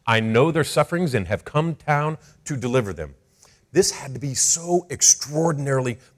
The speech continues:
personal to Moses. Why was Moses in exile? Moses was in exile because he saw the suffering of the Hebrew slaves. Moses was in exile because he saw what the, the Egyptian taskmasters were doing to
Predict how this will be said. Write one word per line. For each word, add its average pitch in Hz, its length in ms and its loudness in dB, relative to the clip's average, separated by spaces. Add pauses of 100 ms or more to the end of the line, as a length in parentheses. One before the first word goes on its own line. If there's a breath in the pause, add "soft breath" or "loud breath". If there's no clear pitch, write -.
personal 127 460 -2
to - 100 -10
Moses. 95 540 -4 (400 soft breath)
Why 120 240 6
was 175 180 6
Moses 143 400 4
in 135 120 0
exile? 87 480 0 (540)
Moses 123 520 2
was 123 140 -4
in 117 160 -4
exile 127 360 -2
because 123 340 -2
he 107 120 -8
saw 120 300 2
the 104 80 -4
suffering 147 520 -2 (220 loud breath)
of 95 140 -8
the 98 80 -10
Hebrew 120 400 -4
slaves. 101 640 -4
Moses 165 500 -2
was 110 160 -2
in 104 240 -2
exile 101 460 0 (180 loud breath)
because 127 240 0
he 160 160 -4
saw 143 320 2
what 131 200 -2
the, - 80 -16 (200)
the 110 140 -8
Egyptian 127 520 -2
taskmasters 123 760 -4 (260 loud breath)
were 110 120 -2
doing 147 520 0 (180)
to 131 280 -2